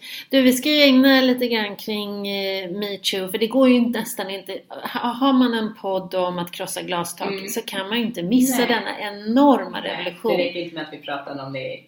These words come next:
Speaker 2: ett avsnitt, utan
Speaker 1: Nej, jag tycker vi tar det några
Speaker 2: <laughs> Jag
Speaker 1: avsnitt
Speaker 2: tycker
Speaker 1: till.
Speaker 2: det, tycker jag också.
Speaker 1: <laughs>
Speaker 2: Absolut.
Speaker 1: Men du, det här med
Speaker 2: Mm.
Speaker 1: lagstiftningen, nu har vi nu fått en ny lag
Speaker 2: Mm.
Speaker 1: i Sverige. Eller det har vi ju inte, men vi har fått en proportion-,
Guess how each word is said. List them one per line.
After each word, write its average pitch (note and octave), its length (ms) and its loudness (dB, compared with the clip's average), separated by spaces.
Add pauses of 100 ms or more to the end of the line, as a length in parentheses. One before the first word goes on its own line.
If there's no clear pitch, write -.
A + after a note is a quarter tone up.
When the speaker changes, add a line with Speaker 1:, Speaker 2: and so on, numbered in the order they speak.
Speaker 2:
ett F3+ 240 -8
avsnitt, C#3 400 -8 (120)
utan D3+ 400 -10
Speaker 1:
Nej, B3+ 280 4 (500)
jag - 100 -18
tycker D#4+ 180 -2
vi C#4+ 60 2
tar A3+ 220 -4
det A3+ 80 0
några G#3 340 -2
Speaker 2:
<laughs> - 40 2
Jag D#4 160 6
Speaker 1:
avsnitt A3+ 360 4
Speaker 2:
tycker B3 240 4
Speaker 1:
till. G#3 120 0
Speaker 2:
det, F3+ 140 -2
tycker F3+ 220 -8
jag E3+ 140 -6
också. - 200 -8 (800)
Speaker 1:
<laughs> - 0 -
Speaker 2:
Absolut. D3+ 880 -2
Speaker 1:
Men C#4+ 220 6
du, C#4 480 4 (140)
det C4+ 100 2
här D4 100 8
med C#4+ 120 8
Speaker 2:
Mm. D4 120 8
Speaker 1:
lagstiftningen, C4+ 600 2
nu C4 60 4
har B3+ 180 4
vi A3+ 80 0
nu G3+ 140 -4
fått F#3+ 260 -6
en F#3+ 140 -10
ny F#3 200 -6
lag F3+ 360 -8 (280)
Speaker 2:
Mm. D#3+ 240 -6
Speaker 1:
i F#3+ 260 0
Sverige. C3 540 -2 (420)
Eller A#3 420 4
det G3+ 60 -2
har G3 160 2
vi F#3+ 80 -2
ju F3+ 60 -2
inte, F3+ 160 -6
men A3+ 140 2
vi A#3+ 80 8
har A#3+ 80 6
fått A#3+ 280 -2
en G#3+ 460 -2
proportion-, G#3+ 520 -4